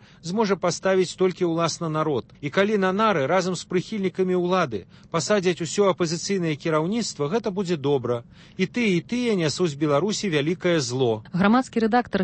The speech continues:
Speaker 2: гэтага тыдня, праваабаронца Тацяна Процька. Яе першае інтэрв'ю было названа "Чаму слова спецслужбы выклікае ў людзей страх?". Яўген называе утопіяй фразу Тацяны Процькі, цытую, што "Сваімі падаткамі мы аплачваем спецслужбы, і яны мусяць дзейнічаць на нашую карысць".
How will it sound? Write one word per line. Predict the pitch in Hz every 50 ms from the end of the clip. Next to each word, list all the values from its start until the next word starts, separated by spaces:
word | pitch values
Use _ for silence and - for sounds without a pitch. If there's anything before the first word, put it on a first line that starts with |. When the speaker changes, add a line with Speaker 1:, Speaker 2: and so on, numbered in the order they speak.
| 175
Speaker 2:
гэтага | 220 185 190 175 185
тыдня, | - - 240 254 233 226 185 165
праваабаронца | 180 170 151 160 160 147 160 180 208 214 220 - 190 -
Тацяна | - 160 - - 190 190 190 180
Процька. | - - 202 190 160 - - - - 123
Яе | - 156 175 190 202 190
першае | - 226 202 185 - - 175 156
інтэрв'ю | 151 143 - 160 170 175 220 226
было | 196 170 160 151 147
названа | 147 151 147 160 196 202 202 202 185 -
"Чаму | - - 185 180 202 214 208 -
слова | - - 208 185 165 160
спецслужбы | - - 143 131 - - 214 220 202 185 208
выклікае | - 175 180 170 - 165 160 - - 185 180 175 170
ў | - 160 156
людзей | 151 151 139 127 156 160 147 -
страх?". | - - - - 185 175 151 131 - - - - - - - - - -
Яўген | 180 185 180 220 262 247
называе | 233 196 185 208 220 214 208
утопіяй | - - - - - 254 233 - - 151 147 147 -
фразу | - 175 175 165 151 156
Тацяны | - 156 - - 175 165 165 151
Процькі, | - 202 202 196 - - - - 143 -
цытую, | - 165 - - 196 190 170 147
што | - - - 165
"Сваімі | - - 185 175 170 165 -
падаткамі | 170 160 165 202 220 - - - 160 160 160 175 165
мы |
аплачваем | - 165 - 185 185 180 175 - - 165 165
спецслужбы, | - - - 185 - - - 202 196 175 151 131 135 120 - - - - -
і | 170 175
яны | 180 190 175
мусяць | 170 180 208 202 - - 160
дзейнічаць | 139 143 165 175 180 165 - 170 - -
на | - 170 165
нашую | 156 151 147 143 - - - 156
карысць". | - - 175 175 175 180 147 - - - -